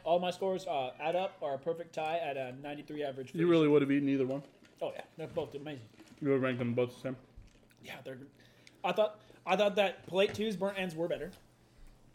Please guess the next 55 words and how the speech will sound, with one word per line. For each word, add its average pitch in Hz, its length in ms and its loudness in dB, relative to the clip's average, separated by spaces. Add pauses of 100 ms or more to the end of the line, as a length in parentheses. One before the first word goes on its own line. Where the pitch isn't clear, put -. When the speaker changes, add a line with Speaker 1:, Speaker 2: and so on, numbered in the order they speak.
Speaker 1:
but 170 300 0 (100)
Speaker 2:
Yeah. 139 160 -2 (220)
Speaker 1:
marginally 165 580 0 (140)
because 170 240 0
they're 165 100 2
both 160 240 -2
fucking 151 240 -4
delicious. 139 460 -6
Speaker 2:
Right. 127 200 0 (100)
Speaker 1:
I'd, 151 60 0
I'd 156 80 -2
go 165 80 2
to 156 80 -4
either 143 140 -6
restaurant. 139 340 -8 (300)
Speaker 2:
Right. 120 160 -4
Speaker 1:
And 175 80 0
I 185 60 2
thought 180 260 0
that 180 240 0
plate 170 240 0
one 170 180 -2
sausage 226 380 0
was 165 140 -4
a - 20 -16
little 143 160 -2
bit 123 140 -8
better. 120 180 -8 (480)
Speaker 2:
I 143 60 -6
thought 165 80 4
it 160 40 4
was 123 120 0
a 104 60 -2
little 135 400 4
bit 107 140 -8
better. 107 220 -10 (400)
Speaker 1:
Yeah, - 300 2 (120)
I, 170 60 0
I 196 40 0 (300)
Speaker 2:
After 196 160 8
having 226 200 6
the 139 80 4
spicy 143 400 2
on 117 160 0
it 113 80 -6
though, 117 280 -4
I 135 60 -6
probably 147 240 4
would 120 100 2
have 107 60 -4
given 110 180 -2
it 104 60 -10
a 104 60 -12
ninety-four, 104 500 -14 (540)
but 135 300 2